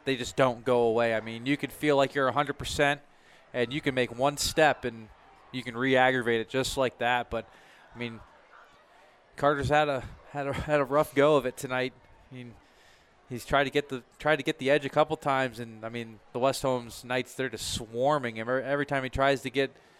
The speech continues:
some green grass, there just seems to be four or five of them right there to wrap him up and bring him down.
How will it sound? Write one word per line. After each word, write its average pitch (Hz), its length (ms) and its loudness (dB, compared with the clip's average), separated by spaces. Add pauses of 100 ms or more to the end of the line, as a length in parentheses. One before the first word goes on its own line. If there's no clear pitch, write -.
(280)
some 131 220 -12
green 131 280 -6
grass, 123 480 2
there 123 160 -4
just 120 140 -8
seems 123 180 -8
to 117 80 -16
be 120 180 -4 (180)
four 143 260 4
or 127 40 2
five 131 280 2
of 120 40 -12
them 117 160 -10
right 123 140 -2
there 131 160 0
to 113 80 -2
wrap 117 300 -2
him 117 120 -6
up 123 140 0
and 113 100 -14
bring 117 160 -6
him 117 120 -10
down. 117 300 -4